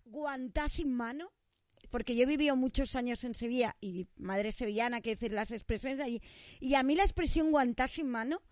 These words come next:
que es algo que yo envidio, porque yo normalmente las guantas las pego con mano y además me hago daño yo. Este tipo de persona soy yo. <laughs> O sea, a mí esta capacidad de, de ser tan elegante, o sea, ¿cómo se os pudo ocurrir?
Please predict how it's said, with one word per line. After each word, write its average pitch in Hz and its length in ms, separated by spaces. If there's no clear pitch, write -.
que 320 40
es - 120
algo 285 300
que 233 160
yo 247 80
envidio, 262 420
porque 254 300
yo 247 60
normalmente 285 360
las 262 160
guantas 240 400
las 247 160
pego 254 300
con 220 180
mano 240 280
y 214 100
además 240 300
me 240 200
hago 247 200
daño 220 340
yo. 214 240
Este 285 320
tipo 269 260
de 262 80
persona 247 440
soy 240 240
yo. 214 160
<laughs> - 520
O 269 40
sea, 277 140
a - 40
mí 277 100
esta 339 180
capacidad 302 560
de, 254 140
de 185 200
ser 294 340
tan 320 260
elegante, 262 680
o 320 40
sea, 262 180
¿cómo 285 280
se - 180
os - 140
pudo 277 340
ocurrir? 214 540